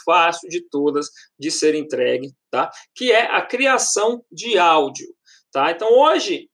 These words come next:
o WhatsApp é campeão nisso, né? Você consegue entregar ali uma quantidade imensa de áudio pras pessoas, só segurando ali no, no microfonezinho do WhatsApp ou do Telegram, tá? Então, eu acho que se você tá afim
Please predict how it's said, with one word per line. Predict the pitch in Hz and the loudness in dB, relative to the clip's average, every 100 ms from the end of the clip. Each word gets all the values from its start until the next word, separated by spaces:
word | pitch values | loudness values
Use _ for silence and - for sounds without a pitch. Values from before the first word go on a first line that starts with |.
| _ - | _ -4
o | 170 170 170 165 170 | 0 0 0 -2 -2
WhatsApp | 185 190 165 175 196 | -2 -4 -2 -2 -2
é | 180 | -6
campeão | - 202 202 175 160 | -10 -16 -6 -6 -4
nisso, | 160 147 160 - - _ | -8 -8 -10 -14 -20 _
né? | 131 135 | -14 -12
Você | 139 147 | -10 -10
consegue | 156 - 147 156 | -10 -8 -6 -6
entregar | 147 147 135 143 | -6 -6 -4 -4
ali | 135 143 | -4 -6
uma | 147 135 - | -6 -8 -10
quantidade | 143 139 143 139 160 | -10 -6 -4 -6 -8
imensa | 151 147 151 170 180 175 165 | -6 -2 0 -2 -2 -4 -4
de | 143 | 0
áudio | 143 143 151 143 | 2 2 0 -2
pras | 143 - | -8 -6
pessoas, | 135 - 127 139 139 - - - | -8 -6 -4 -2 -2 -8 -20 -10
só | - 156 | -2 0
segurando | - 180 151 147 147 139 | 0 0 2 2 2 2
ali | 139 | 2
no, | 135 127 120 - _ _ - | 0 -4 -6 -10 _ _ -8
no | 135 | -4
microfonezinho | 143 151 151 147 139 123 147 156 | 0 0 0 0 -2 -2 -2 0
do | 139 | 0
WhatsApp | 131 - 131 143 165 160 | -2 -2 0 2 2 2
ou | 156 | 2
do | 147 | 2
Telegram, | 147 139 127 135 139 165 - _ _ - | 2 2 2 0 0 -2 -6 _ _ -4
tá? | 151 | -4
Então, | 156 175 - - 160 | -2 -4 -4 -6 0
eu | |
acho | 170 196 - | 2 2 -4
que | 208 220 - | -10 -10 -12
se | - | -12
você | 190 - 233 311 - - | -8 2 2 2 -4 -2
tá | 247 | 0
afim | 254 - 202 151 | 0 -2 -6 -8